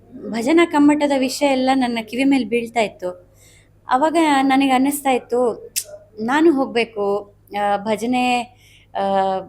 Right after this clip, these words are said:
ಆ ಒಂದು ಪರಿಸರ ಹೇಗಿರ್ತದೆ ಅಲ್ಲಿ, ನಾನು ಹೇಳ್ಕೊಡ್ಬೇಕು ಇವರಿಗೆ,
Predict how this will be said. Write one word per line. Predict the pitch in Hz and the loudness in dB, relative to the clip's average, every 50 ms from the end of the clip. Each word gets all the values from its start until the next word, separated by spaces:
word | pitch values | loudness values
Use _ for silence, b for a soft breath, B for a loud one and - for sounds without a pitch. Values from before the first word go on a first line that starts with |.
| - _ _ _ _ - | -16 _ _ _ _ -4
ಆ | 190 202 208 220 | -2 2 2 2
ಒಂದು | 220 214 220 220 214 196 196 196 196 190 190 185 - - - _ _ - | 2 2 0 0 -2 -2 -2 -2 -2 -4 -6 -8 -14 -20 -20 _ _ 0
ಪರಿಸರ | 254 311 359 359 - 320 285 269 | 2 4 4 2 2 0 0 0
ಹೇಗಿರ್ತದೆ | 254 226 247 240 247 202 233 220 - - 196 185 190 185 185 180 | 0 0 0 0 0 0 -2 -4 -4 -8 -8 -6 -4 -4 -2 -2
ಅಲ್ಲಿ, | 185 185 180 180 185 180 175 180 - _ _ - - _ _ - | -4 -4 -6 -6 -6 -6 -6 -8 -12 _ _ -20 -20 _ _ -8
ನಾನು | 208 208 220 | -6 -6 -4
ಹೇಳ್ಕೊಡ್ಬೇಕು | 202 226 262 285 285 262 269 254 226 196 202 190 190 - 190 185 | -2 -2 0 0 0 -2 -2 -2 -2 -2 -2 -4 -2 -4 -6 -4
ಇವರಿಗೆ, | 185 180 180 180 175 160 180 185 | -4 -2 -4 -4 -4 -4 -4 -4